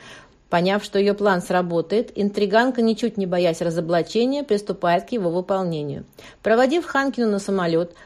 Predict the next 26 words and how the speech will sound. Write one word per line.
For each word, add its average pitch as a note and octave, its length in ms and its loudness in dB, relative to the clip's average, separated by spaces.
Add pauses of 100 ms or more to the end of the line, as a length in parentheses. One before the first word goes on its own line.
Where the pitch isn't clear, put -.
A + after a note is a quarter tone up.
Воронович B3+ 540 2
летит A#3 260 -4
стрелой A3 400 2
к F3+ 80 -12
Ваха G3 340 0
и - 140 -4
подписывает A#3+ 720 -2
у G#3+ 40 2
него G3 180 2
чистый G#3+ 400 -2
лист C4+ 280 -2
якобы G#3 460 -2
по G3+ 160 -2
просьбе F#3 360 -2
Людмилы F3+ 420 0
в - 40 -10
связи G3 260 -4
с G3+ 100 -12
внеплановой G#3+ 560 0
финансовой F3 520 -4
проверкой. E3+ 640 -4 (380)
Такое D4+ 340 4
раньше A3+ 260 4
не A3+ 100 -2
раз G#3 180 0
случалось, G3 580 -4